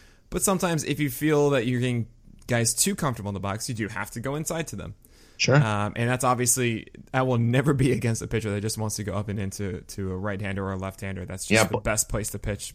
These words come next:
Speaker 1: by far.
Speaker 2: And Blake's not afraid to do that.
Speaker 1: Right. So if he's doing that effectively, then that's okay inside the zone still. And he actually <laughs> was against the Twins.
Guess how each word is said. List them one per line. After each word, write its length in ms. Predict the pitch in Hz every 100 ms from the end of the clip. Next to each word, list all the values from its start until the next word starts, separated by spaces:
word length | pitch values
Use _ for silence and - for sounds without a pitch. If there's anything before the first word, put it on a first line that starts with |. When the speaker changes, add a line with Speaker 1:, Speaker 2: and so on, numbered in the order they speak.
| -
Speaker 1:
by 200 | 107 82
far. 180 | 107 90
Speaker 2:
And 140 | 110
Blake's 240 | 127 127
not 120 | 139 123
afraid 280 | 110 127
to 80 | 110
do 160 | 117 -
that. 260 | - - - _ - - - 107 -
Speaker 1:
Right. 320 | 131 147 95
So 120 | -
if 80 | 143
he's 160 | 190 170
doing 100 | 190
that 100 | 170
effectively, 320 | 151 156 135
then 100 | 123
that's 160 | 120 120
okay 460 | 110 - 202 151 120
inside 260 | 113 110
the 60 | 101
zone 180 | 107 104
still. 240 | - 123
And 80 | 113
he 120 | 127
actually 240 | 190 - 143
<laughs> 200 | 110 139
was 220 | 160 123
against 260 | 127 131 -
the 60 |
Twins. 540 | 113 151 196 123 104